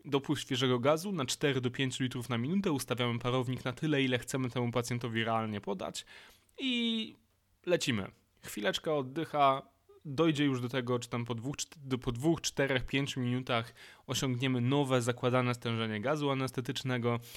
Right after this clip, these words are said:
i możemy z powrotem zejść z dopływem świeżego gazu do naszego low albo minimal flow. I druga sytuacja jest taka, czy druga możliwość jest taka, że po prostu dajemy pacjentowi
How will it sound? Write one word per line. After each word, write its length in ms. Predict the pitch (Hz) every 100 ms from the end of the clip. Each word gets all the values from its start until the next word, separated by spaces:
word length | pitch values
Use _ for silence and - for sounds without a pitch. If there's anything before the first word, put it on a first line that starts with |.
| - - -
i 160 | 262 214 185
możemy 300 | 156 151 147
z 60 |
powrotem 580 | - 131 139 131 120 117 - _ _ _ _ _ - 127
zejść 360 | 113 135 123
z 100 | 117
dopływem 440 | 113 - 120 110 110
świeżego 400 | - 107 107 104
gazu 400 | 113 110 117 113 - - - 117
do 180 | 127
naszego 580 | 127 113 127 110 113 110 -
low 420 | 120 123 123 -
albo 180 | 104 104
minimal 420 | 113 107 98 95
flow. 300 | - - - - - - - - -
I 60 |
druga 260 | 131 196 226
sytuacja 460 | - 196 190 - 151
jest 160 | -
taka, 340 | - 190 185 185 _ - _ _ _
czy 100 | -
druga 280 | 135 190 196
możliwość 460 | 143 139 139 135
jest 180 | 131 120
taka, 420 | - 214 - -
że 100 | 170
po 120 | 202 185
prostu 400 | - - 175 -
dajemy 440 | 147 131 135 139 131
pacjentowi 840 | 123 - 117 120 110 113 110